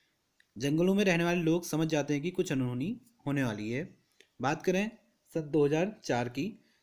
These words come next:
shortly before the tsunami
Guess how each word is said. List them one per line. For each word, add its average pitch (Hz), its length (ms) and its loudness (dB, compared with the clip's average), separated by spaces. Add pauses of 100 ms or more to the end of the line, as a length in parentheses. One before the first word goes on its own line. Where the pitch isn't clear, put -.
shortly 175 400 0
before 180 280 0
the 202 200 2 (2000)
tsunami 175 400 4